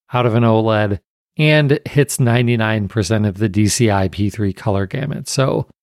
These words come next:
should be a pretty accurate monitor in terms of color reproduction too, if you're not just gaming. If you're doing work, uh, you know, video or, uh, image work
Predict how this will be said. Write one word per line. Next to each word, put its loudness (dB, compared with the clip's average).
should 0
be 4
a 2
pretty 0
accurate -2
monitor 0
in 0
terms -2
of -6
color 2
reproduction 0
too, 2
if 0
you're 2
not -2
just 0
gaming. 0
If -2
you're 2
doing 0
work, -2
uh, -4
you -4
know, -4
video 2
or, 0
uh, -2
image 2
work 2